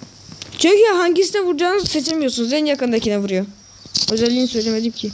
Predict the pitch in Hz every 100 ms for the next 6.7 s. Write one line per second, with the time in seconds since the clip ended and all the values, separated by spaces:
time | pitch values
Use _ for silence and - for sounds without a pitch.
0 | - - - - 330 392 381 349 330 359
1 | 339 339 277 - _ - - 302 269 285
2 | 285 - - - - 254 247 262 262 247
3 | 262 - - - - - - - - -
4 | - - - - 277 339 370 359 349 415
5 | 370 349 453 349 427 302 247 302 302 277
6 | 233 233 214 208 202 180